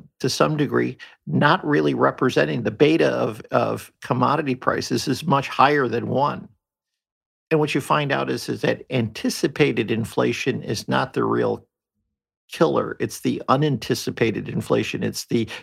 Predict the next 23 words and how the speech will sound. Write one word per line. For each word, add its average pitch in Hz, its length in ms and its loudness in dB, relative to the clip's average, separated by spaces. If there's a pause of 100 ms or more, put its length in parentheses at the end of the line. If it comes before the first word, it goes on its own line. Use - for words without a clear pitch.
deviation 131 680 2
from 110 260 -4
trend 139 440 2
that 104 200 -2
really 117 320 0
sort 117 220 0
of 113 80 -4
drives 110 420 0
markets. - 580 -2
But - 200 -2 (1300)
oftentimes, 135 600 6
again, 139 260 2
eh, 123 300 -2
from 123 240 -2
the 120 180 0
inflation 131 580 0
stories 120 520 0
is 127 120 -2
that 135 160 2 (300)
people 220 160 -10
say, 147 240 0 (300)
"Well, - 340 2 (480)
because 156 480 2